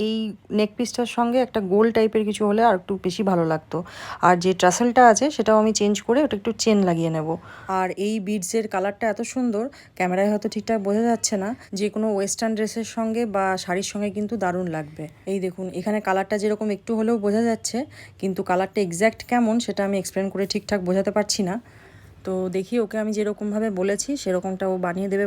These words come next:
বলেছে। এই বিডসগুলো দু রকমের কালার আছে, এইরকম একটা কালার যেটা দিয়ে already বানানো রয়েছে, আর এই একটা কালার রয়েছে, এটাও কিন্তু বেশ সুন্দর। ওকে বলেছি এই বিডসগুলো দিয়ে একটা ভালো দেখে ইয়াররিং বানিয়ে দিতে, যাতে অন্যান্য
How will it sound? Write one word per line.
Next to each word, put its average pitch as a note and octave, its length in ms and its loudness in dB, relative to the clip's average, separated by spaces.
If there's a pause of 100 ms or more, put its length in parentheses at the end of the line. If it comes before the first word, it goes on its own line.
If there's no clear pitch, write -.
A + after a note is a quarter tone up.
বলেছে। G3+ 300 -2 (760)
এই G3+ 160 -2
বিডসগুলো G#3+ 360 -2 (100)
দু G#3+ 140 -2
রকমের A3 380 -2
কালার F3+ 280 -2
আছে, D#3+ 180 -8 (180)
এইরকম G3+ 340 -4
একটা G3 220 -6
কালার A3 280 -2
যেটা F#3+ 220 -6
দিয়ে G3 160 -2
already F#3+ 320 -2
বানানো F3+ 260 -2 (100)
রয়েছে, G#3 240 -6 (500)
আর E3+ 60 -4 (120)
এই G3 160 -2
একটা G3 240 -6
কালার F3+ 280 -2
রয়েছে, G3 280 -4
এটাও A#3 220 -2
কিন্তু A3 140 0 (100)
বেশ F3+ 100 2 (100)
সুন্দর। D#3+ 340 -4 (280)
ওকে F#3+ 140 -2 (100)
বলেছি G#3 260 -4 (140)
এই G#3+ 140 -2
বিডসগুলো G3+ 440 -4
দিয়ে A#3+ 200 0
একটা G3+ 220 -8
ভালো F3+ 220 -4
দেখে F#3+ 220 -4
ইয়াররিং F3 240 -2 (100)
বানিয়ে D#3 280 -4
দিতে, D3+ 180 -8 (120)
যাতে F3+ 180 -6 (380)
অন্যান্য G#3 240 2